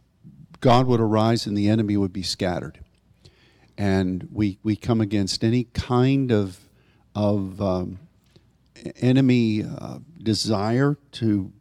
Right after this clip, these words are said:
to hurt you in any way. And, and in fact, we, we, we turn that to the good now. So I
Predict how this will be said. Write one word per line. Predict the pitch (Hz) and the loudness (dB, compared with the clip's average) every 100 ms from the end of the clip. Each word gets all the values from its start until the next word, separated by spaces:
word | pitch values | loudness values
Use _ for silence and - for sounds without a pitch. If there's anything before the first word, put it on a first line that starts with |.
| - | -8
to | 104 | -8
hurt | 90 117 135 - | -2 0 0 0
you | 123 131 151 143 - | 2 4 4 0 -4
in | 107 101 | -2 0
any | 127 | 2
way. | 139 104 110 127 - _ _ _ _ _ _ - | 2 2 2 0 -6 _ _ _ _ _ _ -4
And, | 107 107 107 101 107 - 113 | 0 0 0 -4 -8 -10 -4
and | 110 | -2
in | 104 | -2
fact, | - 123 120 - - | 0 2 2 -2 -4
we, | 120 113 107 98 - | -2 -2 -4 -8 -6
we, | 117 - - | -6 -6 -12
we | - 113 | -4 -2
turn | 113 - 131 117 | -2 0 0 2
that | 110 113 113 | 2 2 0
to | - | -4
the | 104 110 | -6 -6
good | - 110 80 - _ _ _ _ _ _ _ - | -4 -2 -4 -10 _ _ _ _ _ _ _ -4
now. | 110 110 78 - _ _ _ - _ _ _ | 0 2 0 -8 _ _ _ -20 _ _ _
So | - - 113 98 101 95 123 _ - | -12 -4 2 4 4 0 -6 _ -10
I | 101 104 | -4 -4